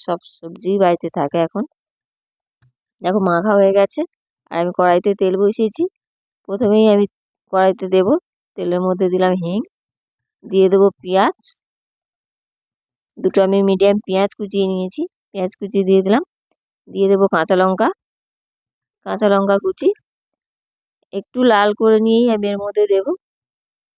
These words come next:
বেশি লাল করব না। দিয়ে দিলাম লাল লঙ্কার গুঁড়ো, পরিমাণ মতো হলুদ গুঁড়ো, পরিমাণ মতো জিরার গুঁড়ো,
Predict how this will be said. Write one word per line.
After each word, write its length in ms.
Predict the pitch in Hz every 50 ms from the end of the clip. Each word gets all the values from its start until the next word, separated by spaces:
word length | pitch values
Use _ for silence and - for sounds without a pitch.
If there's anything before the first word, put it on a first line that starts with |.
| _ _ _ _ _ _ _ _ _ _ _ _ _ _ _ _ _ _ _
বেশি 220 | - 202 240 - 285
লাল 240 | 277 247 214 220 220 220
করব 240 | - 240 233 226 214 220
না। 120 | 240 359 427 - _ _ _ _ _ _ _ _ _ _ _ _ _ _ _ _ _ _
দিয়ে 220 | - - 202 214 214
দিলাম 240 | 202 220 226 226 220 220
লাল 240 | 208 196 185 185 185 190
লঙ্কার 340 | 196 196 196 - 220 214 208
গুঁড়ো, 260 | 196 190 190 202 240 381 - _ _ _ _ _ _ _ _ _ _ _ _ _ _ _ _ _ _ _ _ _ _ _ _ _ _ _ _ _ _ _ _ _ _ _ _ _
পরিমাণ 340 | 220 214 208 208 208 208 208 208
মতো 200 | 208 202 - 214 214 233
হলুদ 240 | 196 190 196 196 202
গুঁড়ো, 240 | - 214 214 226 320 359 - _ _ _ _ _ _ _ _ _ _ _ _ _ _ _ _ _ _ _ _ _ _ _ _ _ _ _ _ _ _ _ _ _ _ _ _ _ _ _ _ _ _ _ _ _ _ _ _ _ _ _ -
পরিমাণ 300 | 190 190 190 202 202 196 196
মতো 180 | 202 196 214 208
জিরার 360 | 185 185 190 190 190 196 202
গুঁড়ো, 240 | 196 202 202 240